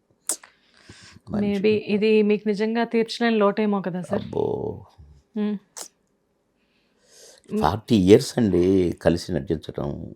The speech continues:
Speaker 2: హ్మ్.
Speaker 1: ఫార్టీ ఇయర్స్ కలిసి నటించడం,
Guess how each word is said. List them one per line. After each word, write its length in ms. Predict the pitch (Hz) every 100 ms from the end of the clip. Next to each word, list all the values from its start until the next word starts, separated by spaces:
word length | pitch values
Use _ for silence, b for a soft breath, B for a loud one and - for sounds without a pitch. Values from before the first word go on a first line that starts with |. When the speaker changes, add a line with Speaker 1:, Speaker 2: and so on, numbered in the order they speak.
| -
Speaker 2:
హ్మ్. 240 | 214 214 208 _ _ _ _ _ _ _ _ _ _ _ _ _ _
Speaker 1:
ఫార్టీ 400 | - 78 - 78
ఇయర్స్ 440 | 76 101 117 110 113
కలిసి 320 | 85 80 -
నటించడం, 920 | 104 85 85 80 - 73 71 73 85